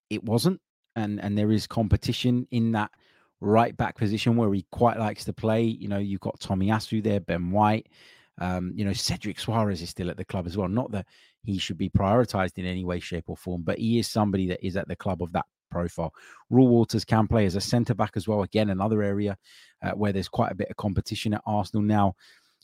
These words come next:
The Timber injury, I guess, opens up a bit of a pathway and, and knocks him up the pecking order. But would I trust in him right now in a Premier League situation? Probably not. Um, and that's based on the fact that I haven't seen that much of him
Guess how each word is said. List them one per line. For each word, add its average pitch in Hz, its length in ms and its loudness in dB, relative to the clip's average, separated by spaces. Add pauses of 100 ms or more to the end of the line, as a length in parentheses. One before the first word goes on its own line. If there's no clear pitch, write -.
The 120 100 4
Timber 151 360 6
injury, 120 320 4
I 98 80 2
guess, 117 440 0 (100)
opens 107 340 2
up 98 100 -2
a 107 60 0
bit 95 160 -4
of 92 100 -4
a 92 60 -2
pathway 113 760 2
and, 95 200 -10
and 90 300 -12
knocks 104 460 -2
him 110 200 0
up 117 160 0
the 101 100 -6
pecking 107 340 -8
order. 107 200 -2
But 95 160 -4
would 117 160 -2
I 107 160 0
trust - 400 -4
in 104 80 -2
him 95 220 0 (440)
right 117 220 4
now 110 200 2
in 98 80 0
a 95 40 0
Premier 107 360 2
League 98 220 0
situation? 98 520 -4
Probably 139 400 0
not. 123 240 0 (600)
Um, 104 520 0
and 127 140 2
that's 180 240 2 (160)
based 156 380 0
on 131 140 2
the 113 100 2
fact - 220 -4
that 101 100 -4
I 101 60 -2
haven't 101 380 -2
seen 107 260 -4
that 98 180 -4
much 104 260 -6
of 95 100 -4
him 90 160 -2